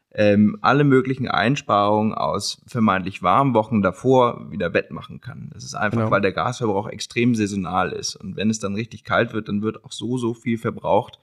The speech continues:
Speaker 1: dass das alle Einsparungen, die man, äh, zumindest auf relativer Basis dann im, im Oktober,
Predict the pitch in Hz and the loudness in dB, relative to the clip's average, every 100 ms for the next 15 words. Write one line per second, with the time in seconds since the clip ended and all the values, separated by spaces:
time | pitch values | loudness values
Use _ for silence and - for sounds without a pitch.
0 | _ _ _ _ - 107 90 - 123 117 | _ _ _ _ -12 -6 -6 0 2 2
1 | 90 117 123 - 104 107 107 104 101 98 | 2 -2 -2 0 2 2 2 0 -2 -2
2 | 101 - - - _ - 104 98 85 - | -2 -6 -12 -20 _ -4 -4 -2 -6 -10
3 | - 127 143 135 117 104 90 90 98 101 | -2 2 4 2 2 0 2 2 2 0
4 | 95 101 98 87 95 87 - - 92 92 | -6 -8 -8 -6 -6 -6 -10 -10 -8 -8
5 | - - _ 107 - 143 160 143 120 135 | -10 -20 _ -18 -6 2 4 4 2 -2